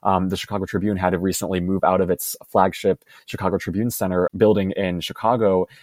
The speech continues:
into a smaller building because they had to lay off a bunch of people because there just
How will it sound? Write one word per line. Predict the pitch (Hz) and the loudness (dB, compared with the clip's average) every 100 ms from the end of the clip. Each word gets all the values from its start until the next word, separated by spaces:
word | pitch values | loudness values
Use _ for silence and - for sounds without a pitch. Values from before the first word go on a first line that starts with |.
| _ | _
into | 104 - 104 | -8 -2 2
a | 101 - _ | 2 0 _
smaller | - 117 107 113 110 | -6 0 4 4 2
building | 110 135 110 | 2 0 0
because | 90 98 | -2 -4
they | 95 | -2
had | 92 | -2
to | 95 | 0
lay | 95 98 | 2 2
off | 98 101 | 0 -2
a | |
bunch | 92 90 | -6 -6
of | - | -8
people | 123 131 101 | -6 -2 -2
because | 95 85 | -2 -4
there | 92 | -4
just | 92 - | -6 -8